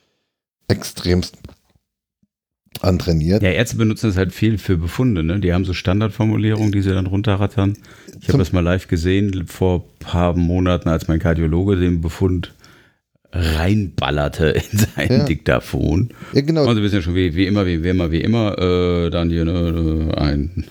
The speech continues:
Speaker 1: Ja, hier,
Speaker 2: halbes Herz.
Speaker 1: hier, hier ging's halt um Gutachten.
Speaker 2: <laughs>
Speaker 1: Also das, das, das waren irgendwelche anony-, anonymisierten Dinge. Äh, äh, ein Patient hat die und die Symptomatik und wir beantragen jetzt eine Kur oder sowas. Und da müssen dann halt zwei Ärzte, müssen aber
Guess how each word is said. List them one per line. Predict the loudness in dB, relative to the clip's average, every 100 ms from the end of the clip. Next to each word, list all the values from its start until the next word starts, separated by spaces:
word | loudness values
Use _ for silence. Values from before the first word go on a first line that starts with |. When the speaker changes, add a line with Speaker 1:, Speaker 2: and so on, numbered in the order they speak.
| -14 -2
Speaker 1:
Ja, | -2 -2
hier, | -6 -2 0
Speaker 2:
halbes | 0 0
Herz. | 0 0 -2 -10
Speaker 1:
hier, | -2 -2
hier | 0 -2
ging's | -2 -8 -2
halt | 0
um | 0
Gutachten. | 0 0 2 0 0
Speaker 2:
<laughs> |
Speaker 1:
Also | 0 0
das, | -2 -2
das, | -2 0
das | -2 0
waren | 0 0
irgendwelche | 0 0 -2 -2
anony-, | -2 0 0 -2 -2
anonymisierten | -2 0 0 0 0 0 -2 0 -2
Dinge. | 0 0 2
Äh, | 0 0 0 0 0 0
äh, | 2 0 -4
ein | -6 -6
Patient | -2 -4 0 0 0 -2
hat | -4 -2
die | 0
und | 0 0
die | -2
Symptomatik | 0 -2 0 0 0 0 -2 -2
und | 0
wir | 0
beantragen | 0 -2 -2 0 0 2
jetzt | -2 0
eine | 0 0
Kur | 0 0 2
oder | 0 -2
sowas. | -4 -4 -4
Und | 0
da | 0
müssen | 0 2
dann | 2
halt | 2 -2
zwei | -2 0 2
Ärzte, | 2 0 0
müssen | 0 0 0
aber | 0